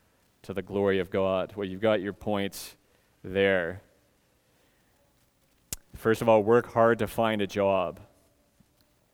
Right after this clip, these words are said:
Work hard to find a job. So during a time of unemployment, it's good to treat your job search as a job.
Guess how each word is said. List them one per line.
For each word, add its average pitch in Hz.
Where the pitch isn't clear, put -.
Work 110
hard 113
to 104
find 104
a 95
job. 92
So 107
during 131
a 131
time 131
of 117
unemployment, 117
it's 107
good 127
to 123
treat 127
your 110
job 104
search 95
as 104
a 101
job. 98